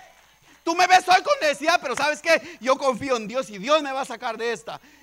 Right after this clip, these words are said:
Y cuando Dios te saca, tú crees que, ¿qué va a hacer tu amigo? ¡Wow! Ese tu Dios es poderoso, es un, es un testimonio poderoso, ¿sí? Es un poderoso testimonio para los no creyentes cuando los cristianos manejan bien su dinero,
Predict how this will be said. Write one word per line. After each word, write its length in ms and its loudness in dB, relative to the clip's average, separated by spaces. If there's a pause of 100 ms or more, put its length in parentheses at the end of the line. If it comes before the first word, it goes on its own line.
Y 120 -10
cuando 280 2
Dios 220 4
te 140 -2
saca, 360 2
tú 120 -4
crees 260 4
que, 160 -6
¿qué 100 -2
va 120 4
a 20 2
hacer 220 -4
tu 80 -6
amigo? 280 -4
¡Wow! 760 4 (300)
Ese 320 0
tu 160 -10
Dios 260 -4
es 140 -6
poderoso, 800 -10
es 80 -16
un, 180 -2 (240)
es 160 -8
un 100 -2
testimonio 600 -4
poderoso, 680 -6 (720)
¿sí? 200 -8 (1900)
Es 140 -6
un 100 0
poderoso 480 2
testimonio 540 -8
para 160 -2
los 80 -6
no 120 -8
creyentes 360 -8
cuando 360 -2 (180)
los 200 -2
cristianos 540 -6
manejan 400 -6
bien 200 -4
su 120 -8
dinero, 580 -6